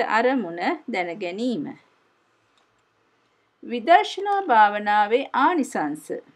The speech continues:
විදර්ශනා භාවනාවෙන් කෙරෙනුයේ අරමුණු වල සැබෑ තත්ත්වය නුවණින් විග්‍රහ කොට බැලීමයි.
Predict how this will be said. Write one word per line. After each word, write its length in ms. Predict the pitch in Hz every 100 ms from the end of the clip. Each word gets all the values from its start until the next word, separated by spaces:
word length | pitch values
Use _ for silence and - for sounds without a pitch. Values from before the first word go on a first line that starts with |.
| _ _ _ _ _ _ _ _ _ _ _ 208
විදර්ශනා 720 | 202 220 208 233 226 214 208
භාවනාවෙන් 720 | 220 294 370 226 190 190 208
කෙරෙනුයේ 520 | 233 202 202 208 208 -
අරමුණු 500 | 220 269 381 254 185
වල 200 | 170 226
සැබෑ 420 | - 240 233 247
තත්ත්වය 520 | 277 269 269 - 175
නුවණින් 460 | 233 247 254 247 247
විග්‍රහ 420 | 254 277 302 294
කොට 240 | 294 - 233
බැලීමයි. 580 | 262 277 226 - -